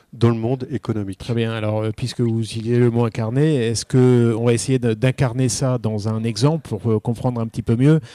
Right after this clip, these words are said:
Speaker 2: Est-ce que vous pourriez donner un exemple qui soit significatif de, de votre démarche ?
Speaker 1: Alors, il y a, il y a bien sûr plusieurs exemples, plusieurs succès. Euh, alors, je, je dirais presque un succès, c'est lorsque tout le monde oublie que ça vient d'Inria.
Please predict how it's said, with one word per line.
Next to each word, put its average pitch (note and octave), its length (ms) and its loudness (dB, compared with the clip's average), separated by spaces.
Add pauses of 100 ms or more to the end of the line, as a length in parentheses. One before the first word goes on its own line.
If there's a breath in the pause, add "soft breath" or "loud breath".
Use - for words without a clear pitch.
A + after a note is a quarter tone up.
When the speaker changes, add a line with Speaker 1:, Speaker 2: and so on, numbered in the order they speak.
(240 loud breath)
Speaker 2:
Est-ce A#2 120 -4
que C3+ 100 2
vous B2+ 120 6
pourriez C3 320 4
donner C3 420 6
un A2+ 380 0
exemple A#2+ 340 -2
qui A2 220 -10
soit A#2 180 0
significatif B2 720 -2
de, A2+ 140 2
de G#2+ 100 2
votre A#2 380 4
démarche ? A2+ 540 -2 (640 soft breath)
Speaker 1:
Alors, A#2 240 0 (100)
il D#3 80 -8
y B2 80 0
a, - 40 -2
il C3 80 -4
y A#2 60 2
a A#2 60 4
bien C#3+ 380 -2
sûr - 200 2
plusieurs C3+ 320 4
exemples, B2+ 540 2
plusieurs B2 320 0
succès. C#3+ 500 2 (640 loud breath)
Euh, A2 1120 2 (260)
alors, C#3+ 240 0
je, - 80 -4 (100)
je D#3+ 80 -4
dirais C#3+ 160 0
presque D#3 240 0
un D3 60 2
succès, E3+ 460 0
c'est C3 340 0
lorsque C3 320 0
tout - 80 -2
le C#3+ 80 0
monde D3 140 0
oublie C3 160 -2
que - 80 -8
ça C#3 80 0
vient A#2+ 120 0
d'Inria. A2+ 460 -2